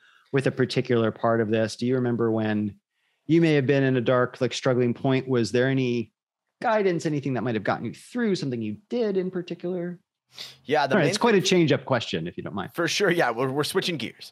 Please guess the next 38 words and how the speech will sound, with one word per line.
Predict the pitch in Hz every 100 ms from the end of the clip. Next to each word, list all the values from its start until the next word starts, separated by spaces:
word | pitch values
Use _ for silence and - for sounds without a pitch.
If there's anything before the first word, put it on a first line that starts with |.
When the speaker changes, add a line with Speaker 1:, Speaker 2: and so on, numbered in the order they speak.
| -
Speaker 2:
Yeah, | 127
yeah. | 127 - -
Speaker 1:
<laughs> | - -
Speaker 2:
Uh, | 135
no, | 135 143
the, | 117 147 156 127 139 - - -
<laughs> | - -
the, | 151
uh, | 151
the | 139
main | 143 175
thing | 180 196
for | - 143
me, | 127 147 143 - _
and, | 113 110 107 76
you | 73 104
know, |
I, | 104
I, | 110 107 117
I | 117 123
always | 147 147
harken | 151 135 123
back | 107 101
to, | - 104 92
uh, | 85
there's | 85 87
a, | 90 85 78 - _ -
a |
ted | - - 131 104
Talk | 92 67 -
that | 78
I | 71
really | 76 71 69
like | 71 -
that | 78
really | 76 98 107 110 104 92 98
Speaker 1:
Oh, | 165
okay. | 127 -